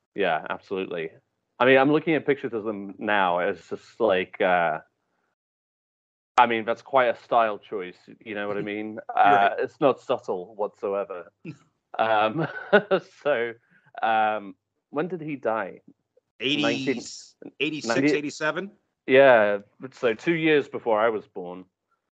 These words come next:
Speaker 1: Um, yeah,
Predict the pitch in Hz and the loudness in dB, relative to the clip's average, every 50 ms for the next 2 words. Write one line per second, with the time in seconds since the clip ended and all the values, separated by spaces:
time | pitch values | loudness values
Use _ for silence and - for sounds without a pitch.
0 | _ _ _ _ - - 101 104 101 101 101 101 101 101 95 92 98 110 _ _ | _ _ _ _ -8 -4 -2 0 0 0 0 -2 -4 -6 -10 -14 -16 -18 _ _
1 | _ _ _ _ _ _ _ _ _ _ _ _ _ _ _ _ _ - 113 120 | _ _ _ _ _ _ _ _ _ _ _ _ _ _ _ _ _ -2 2 4
2 | 127 123 107 95 92 | 4 4 4 0 -2